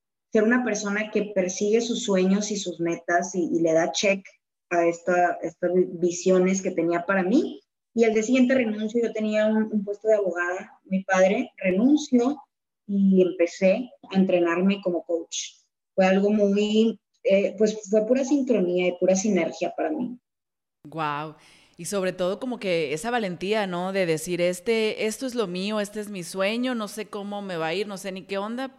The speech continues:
Speaker 2: pero ir por ello". Y ahorita que dijiste algo sobre que hacías publicaciones en redes, tienes una cuenta que es Amores y Versos. A mí me llamó mucho la atención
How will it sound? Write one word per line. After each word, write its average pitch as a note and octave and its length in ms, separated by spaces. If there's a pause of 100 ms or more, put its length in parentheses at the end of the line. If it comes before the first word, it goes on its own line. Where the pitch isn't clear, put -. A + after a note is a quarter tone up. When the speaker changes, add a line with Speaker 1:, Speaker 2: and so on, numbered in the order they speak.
(140)
Speaker 2:
pero E3 380 (400)
ir A3 280
por F3 160
ello". C#3 280 (460)
Y A3 180
ahorita A3 340
que C#4+ 100
dijiste A3+ 460
algo G3+ 500 (240)
sobre F3 640
que F#3 100
hacías F3 300
publicaciones F#3 720
en F3 120
redes, F3+ 460 (260)
tienes B3+ 280
una C4+ 240
cuenta A#3 340
que A3 160
es G3+ 120
Amores G#3 380
y G#3+ 60
Versos. F#3+ 560 (300)
A F3+ 100
mí G3 100
me A#3+ 120
llamó G#3+ 360
mucho A3+ 460
la C#4+ 100
atención E3 640